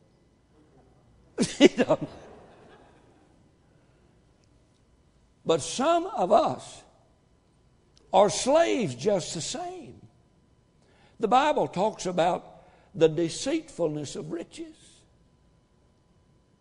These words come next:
Some of us have fallen slave to debt.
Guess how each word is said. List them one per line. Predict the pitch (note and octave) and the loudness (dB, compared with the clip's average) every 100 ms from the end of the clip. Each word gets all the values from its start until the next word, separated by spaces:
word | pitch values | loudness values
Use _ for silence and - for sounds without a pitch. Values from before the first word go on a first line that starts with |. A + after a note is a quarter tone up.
| _ | _
Some | - B3+ E4+ | -8 -4 -4
of | D4+ | -4
us | G3+ C3+ - | -4 -6 -6
have | C3 A#2+ - _ _ - | -10 -10 -20 _ _ -6
fallen | A#3 A#3+ G3+ D#3 C#3 G2+ - _ _ _ _ _ | 0 0 0 -4 -10 -14 -20 _ _ _ _ _
slave | - - D4+ F4 D#4+ D3 A#2 G2+ _ _ _ _ _ _ _ _ _ _ _ _ _ | -18 -8 -8 -8 -10 -12 -12 -16 _ _ _ _ _ _ _ _ _ _ _ _ _
to | - | -14
debt. | F4 G#4 E4 - - | -8 -6 -6 -8 -20